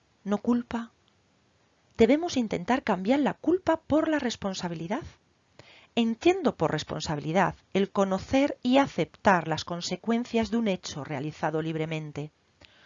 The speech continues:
Somos responsables de lo que hacemos, es decir, debemos aceptar, conocer y correr con las consecuencias de lo que hemos hecho, no culpabilizarnos por ello.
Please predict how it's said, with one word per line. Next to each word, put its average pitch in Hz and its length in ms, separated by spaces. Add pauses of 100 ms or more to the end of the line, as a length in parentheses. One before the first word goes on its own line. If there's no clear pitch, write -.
(280)
Somos 311 380
responsables 170 800
de 165 80
lo 156 100
que 165 80
hacemos, 160 480 (280)
es 151 120
decir, 180 380 (440)
debemos 240 420
aceptar, 175 600 (300)
conocer 185 640 (260)
y 240 80
correr 196 420
con 320 140
las 226 140
consecuencias 156 920
de 147 60
lo 135 140
que - 100
hemos 147 300
hecho, - 320 (360)
no 277 120
culpabilizarnos 175 920
por 131 180
ello. 233 300